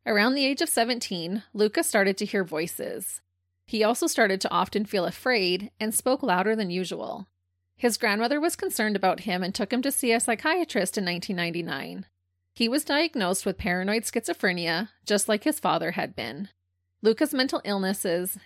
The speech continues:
and state gets widely debated during his trial, which we'll talk a little bit more about when we get there. By the age of eighteen, Luca had dropped out of school, went on disability, and was admitted to a psychiatric group home for a time.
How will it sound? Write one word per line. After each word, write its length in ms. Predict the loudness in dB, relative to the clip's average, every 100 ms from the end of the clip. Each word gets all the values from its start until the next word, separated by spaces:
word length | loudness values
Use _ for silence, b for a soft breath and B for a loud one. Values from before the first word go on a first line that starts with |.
| -4
and 200 | 0 0
state 360 | 2 0 2
gets 200 | 0 0
widely 380 | 2 4 4 0
debated 580 | 0 2 4 4 4 2
during 340 | -2 -2 -2
his 240 | -2 -4 -2
trial, 500 | -2 -2 -4 -10 -14 _ _
which 280 | 0 2 2
we'll 80 | 0
talk 240 | 2 2
a 40 | 2
little 220 | 2 2
bit 220 | 2 0
more 260 | -2 -2 0
about 380 | 2 2 2 2
when 160 | 0
we 100 | -2
get 240 | 0 -2 0
there. 380 | -4 -4 -8 -14 _ _ _ _ 4
By 120 | 6
the 160 | 6
age 160 | 4 4
of 80 | 2
eighteen, 520 | 2 0 -2 -2 -2
Luca 260 | 2 2 4
had 160 | 0
dropped 240 | 2 2 4
out 160 | 2
of 80 | 2
school, 520 | -2 0 2 2 0 -6 _ _
went 220 | -2 0 2
on 140 | 2
disability, 840 | 2 0 0 2 4 4 2 -2 -8 _
and 220 | 0 2
was 140 | 2 0
admitted 400 | 0 0 0 0
to 120 | 0
a 60 | 0
psychiatric 680 | 0 0 2 0 0 -4 -2
group 300 | -2 -2 -2
home 300 | -2 -2 -2
for 200 | -2 -2
a 60 |
time. 460 | -2 -4 -6 -8